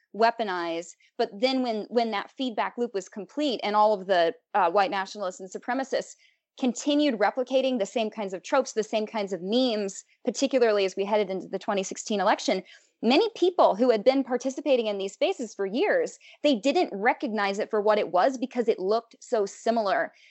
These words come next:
to the fun, lulzy play that had been normalized for so many people for, by that point, half a decade.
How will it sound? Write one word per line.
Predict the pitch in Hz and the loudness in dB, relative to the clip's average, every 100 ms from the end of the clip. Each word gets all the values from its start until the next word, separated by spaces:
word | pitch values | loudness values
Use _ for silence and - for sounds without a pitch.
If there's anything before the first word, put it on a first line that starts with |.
| _ | _
to | 277 | 2
the | 214 | 2
fun, | - _ 277 233 220 214 208 - | -2 _ 2 2 0 -2 -4 -4
lulzy | 214 220 220 190 190 - | 4 6 6 0 -10 -12
play | - 277 277 185 160 165 - _ | -6 0 2 2 0 -4 -8 _
that | 247 220 | -2 0
had | 247 | -2
been | 208 208 202 | -4 -4 -4
normalized | 214 269 233 185 170 - | -2 0 0 -2 -6 -8
for | 226 | -10
so | 214 220 | -4 -4
many | 202 185 | -2 -6
people | 180 320 381 175 | -6 -4 0 0
for, | - 214 | 0 -2
by | 202 202 | 0 0
that | 220 - | -2 -4
point, | - 196 190 | -8 -8 -4
half | 202 175 | -4 -4
a | |
decade. | 165 208 - - - | -4 -4 -6 -10 -10